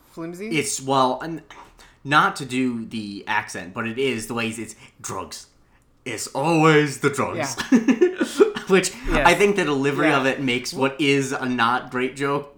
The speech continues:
Speaker 2: you know, funny, <laughs> because he's just so sure of it.
Speaker 1: Yeah, no, for sure. And, I mean, trust me, I'm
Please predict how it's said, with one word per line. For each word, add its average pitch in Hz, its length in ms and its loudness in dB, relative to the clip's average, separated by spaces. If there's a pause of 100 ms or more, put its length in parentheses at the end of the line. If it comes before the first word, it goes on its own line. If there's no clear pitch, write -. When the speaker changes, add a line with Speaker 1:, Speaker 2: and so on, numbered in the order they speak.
Speaker 2:
you 131 120 2
know, 92 140 -6
funny, 127 320 -6
<laughs> 208 160 0
because 156 240 -2 (100)
he's 160 200 -2
just 151 180 -6
so 160 140 -4
sure 156 260 -2
of 107 80 -4
it. 117 240 -8 (1800)
Speaker 1:
Yeah, 220 380 -2
no, 180 180 -4
for 196 160 -8
sure. 202 160 -2
And, 165 340 -4
I 180 100 -6
mean, 208 240 -6 (260)
trust 180 260 -6
me, 117 180 -16
I'm 180 460 -6